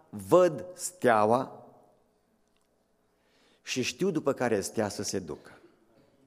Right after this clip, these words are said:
Știu după care stea să se ducă. Un om înțelept îl descoperă pe Iisus.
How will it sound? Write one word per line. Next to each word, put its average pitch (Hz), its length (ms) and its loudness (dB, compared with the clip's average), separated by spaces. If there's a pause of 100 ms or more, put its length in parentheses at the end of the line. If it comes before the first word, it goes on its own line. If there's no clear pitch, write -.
(800)
Știu - 420 -4
după 156 220 -2
care 123 220 -2
stea 113 200 -8
să 107 140 -12
se 104 140 -10
ducă. - 300 -16 (1400)
Un 180 220 6
om 294 160 8
înțelept 262 540 6
îl 262 160 4
descoperă 220 800 8
pe 170 120 4
Iisus. - 680 -2